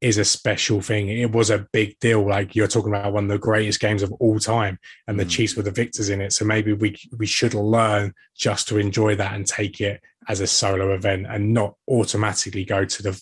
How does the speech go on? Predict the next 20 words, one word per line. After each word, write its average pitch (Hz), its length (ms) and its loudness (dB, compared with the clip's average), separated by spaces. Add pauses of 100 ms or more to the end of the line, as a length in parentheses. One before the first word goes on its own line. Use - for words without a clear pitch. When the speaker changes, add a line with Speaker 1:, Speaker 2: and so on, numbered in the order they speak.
(160)
Speaker 1:
the 110 80 -2
collapse - 420 -2
against 101 260 -6
the 101 60 -16
Bengals. 101 380 -8 (320)
Speaker 2:
I've 135 160 -4
said 117 180 -2
this 107 140 -4
many 107 220 0
a - 20 0
time 98 260 -4
to 82 80 -10
Chiefs 92 280 -6
fans, 87 500 -12
uh, 87 400 -12 (500)
wear 117 380 2
the 107 80 0
scars 104 420 -2
with 95 120 -10
pride. - 380 -4